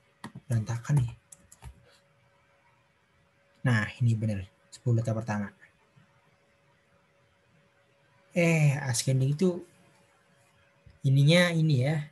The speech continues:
defaultnya adalah dari rendah ke tinggi ternyata. Oh ya, ascending ya, namanya juga ascending. Jadinya kita harus buat dia descending dengan cara menambahkan ini.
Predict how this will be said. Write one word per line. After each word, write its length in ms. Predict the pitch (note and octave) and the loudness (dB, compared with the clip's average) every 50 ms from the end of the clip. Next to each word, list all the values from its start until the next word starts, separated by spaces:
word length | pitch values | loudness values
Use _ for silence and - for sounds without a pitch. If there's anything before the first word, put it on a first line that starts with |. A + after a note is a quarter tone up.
| _ | _
defaultnya 640 | - B2+ A#2 A2+ - D3 C#3 C3+ C3 C3 E3+ E3+ E3+ | 0 0 0 0 2 4 4 4 4 2 2 2 4
adalah 400 | D3+ C#3 C3 C#3 D#3 E3 D#3 - - _ _ _ - - - _ _ - | 4 2 4 4 2 2 2 -2 -8 _ _ _ -20 -20 -20 _ _ -2
dari 160 | C3 C3 B2+ | 2 2 4
rendah 320 | B2+ C3 C3 C3+ C#3+ - | 4 4 4 4 2 2
ke 80 | - B2+ | 0 -2
tinggi 300 | - - C3 C3+ C3+ C#3+ | 0 2 2 2 4 4
ternyata. 400 | C#3+ D3 A#2+ A#2 A2 A#2 A2 G#2 - - - _ _ _ _ _ _ _ _ _ _ _ _ _ _ _ _ _ _ _ - - - _ _ _ _ _ _ _ _ _ _ _ _ _ - | 2 2 2 2 0 -2 -4 -10 -12 -16 -20 _ _ _ _ _ _ _ _ _ _ _ _ _ _ _ _ _ _ _ -20 -20 -20 _ _ _ _ _ _ _ _ _ _ _ _ _ -2
Oh 80 | C3 | 0
ya, 240 | B2 A2+ A2 A2 G#2 | 0 2 0 0 -4
ascending 480 | G#2 - - C#3+ C#3+ D3 C3+ A#2+ A2 A2 | -4 -4 -2 2 2 4 4 2 2 0
ya, 60 | G#2 | -2
namanya 180 | G#2 G#2 A2+ B2 | -4 -2 -2 0
juga 140 | C#3 D3 C3 A#2+ | 0 0 0 0
ascending. 400 | - - A#2+ A2+ A2+ A#2 A#2+ A#2 A#2 - - _ _ _ - - - - - - | -2 -2 -2 0 0 2 0 0 -2 -6 -12 _ _ _ -20 -20 -20 -20 -8 -4
Jadinya 560 | B2+ A#2+ A#2+ C3+ D3 D#3 D#3+ D#3+ D#3+ E3+ F#3+ - - - - - - _ - | -2 0 2 4 4 4 4 4 2 0 -4 -8 -14 -18 -20 -20 -14 _ -8
kita 160 | D3 - D3+ | -2 0 2
harus 960 | C3 B2+ C3+ C#3+ C#3+ C#3 C3+ C3+ C3+ C3+ C3+ C3+ C3+ C3+ C3+ C3+ C3 B2 - | 4 4 4 4 2 2 2 2 0 0 0 0 0 0 0 0 -2 -2 -2
buat 320 | C3 B2 C3 C#3 C3+ C3+ - | -2 0 2 2 2 0 0
dia 360 | C3+ C#3+ C#3+ C#3+ C#3+ C#3 C3+ C3 | 0 0 2 2 2 0 0 0
descending 560 | B2 B2 A#2 C3 B2+ B2+ B2 B2 A#2+ A2+ A2+ - - | 0 0 0 0 0 0 0 0 -2 -2 -4 -8 -10
dengan 280 | - A2+ A#2 A#2+ A#2+ A#2+ A#2 | -6 -2 0 0 2 2 2
cara 200 | A#2 A#2 B2 C#3 | 2 2 2 0
menambahkan 600 | C#3 C3+ B2+ A#2+ A#2 A#2 A2+ G#2 - - B2+ A#2+ | 0 0 0 0 2 2 2 0 0 -2 -2 0
ini. 200 | A#2 A2+ A2+ G#2 | 0 -2 -2 -4